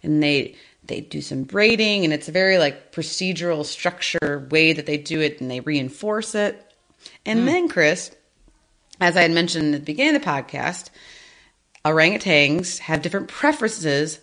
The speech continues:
Speaker 1: for additional comfort features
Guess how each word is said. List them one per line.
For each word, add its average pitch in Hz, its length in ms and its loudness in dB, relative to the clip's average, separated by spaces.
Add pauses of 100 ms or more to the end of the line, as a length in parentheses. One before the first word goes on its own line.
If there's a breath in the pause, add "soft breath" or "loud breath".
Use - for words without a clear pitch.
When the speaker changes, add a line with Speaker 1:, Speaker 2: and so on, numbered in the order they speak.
(140)
Speaker 1:
for 170 260 0
additional 185 640 0 (180)
comfort 320 600 0
features - 760 -6